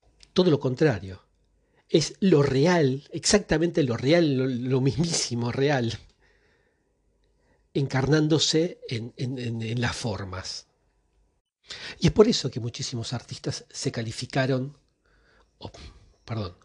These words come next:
los calificaron como profetas. Y no es que anunciaron en sus obras el, el futuro de, de, de la humanidad.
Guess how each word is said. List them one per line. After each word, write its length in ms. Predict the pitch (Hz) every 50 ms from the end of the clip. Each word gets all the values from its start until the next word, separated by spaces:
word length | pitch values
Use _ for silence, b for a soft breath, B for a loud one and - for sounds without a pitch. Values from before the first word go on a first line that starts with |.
| _ _
los 360 | - 160 151 165 107 - -
calificaron 960 | - - - 113 120 120 - 131 123 - 135 127 123 127 120 127 135 135 - _ _ _ _ _ _ _ _ _ _ _ _ _ _ _ _ _ _
como 300 | - - 117 117 117 -
profetas. 880 | - 113 110 - - 117 95 - - - - - - - - - - _ _ _ _ _ _ _ _ _ _ _ _ _ _ _ _ _ _ _ B B B B B B -
Y 120 | - 175 139
no 100 | 185 220
es 100 | - -
que 120 | - -
anunciaron 800 | 120 120 123 120 110 - - - 139 127 127 127 123 117 123 -
en 80 | - 156
sus 260 | - - 131 - -
obras 400 | 139 127 120 123 117 - - B B B B B B B
el, 260 | - 156 156 123 135
el 160 | 147 131 123 -
futuro 720 | - 151 143 - - 170 151 151 139 139 131 123 123 123
de, 400 | 110 120 117 113 113 110 110 110
de, 440 | 110 113 110 110 107 107 110 110 110 - _ _ _ _ _ _ - - -
de 180 | - 139 139
la 100 | 120 120
humanidad. 600 | 117 117 120 117 120 123 117 127 120 110 110 104